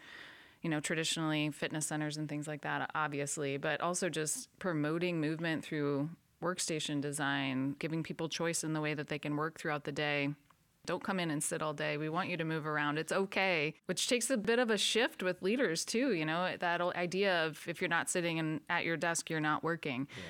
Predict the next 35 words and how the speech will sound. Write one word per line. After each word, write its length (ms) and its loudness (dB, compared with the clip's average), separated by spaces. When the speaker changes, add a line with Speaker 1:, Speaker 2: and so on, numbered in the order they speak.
Speaker 1:
That's 180 -2
no 140 4
longer 380 6
a 100 4
thing, 400 2
right? 240 4
We 120 4
want 180 0
people 200 -2
up 220 0
and 100 0
moving 280 0
around. 480 0
We 160 -2
know 340 0
that's 260 -2
when 220 -2
creativity 800 -4
and 100 -6
innovation 500 -6
happens. 560 -12
Speaker 2:
You 120 0
said 160 0
you 80 2
have 100 0
the 80 0
seven 640 2
standards. 380 0
Is 160 0
that 240 2
something 360 2
that's 160 0
accessible 500 0
to 160 -2
anyone? 640 0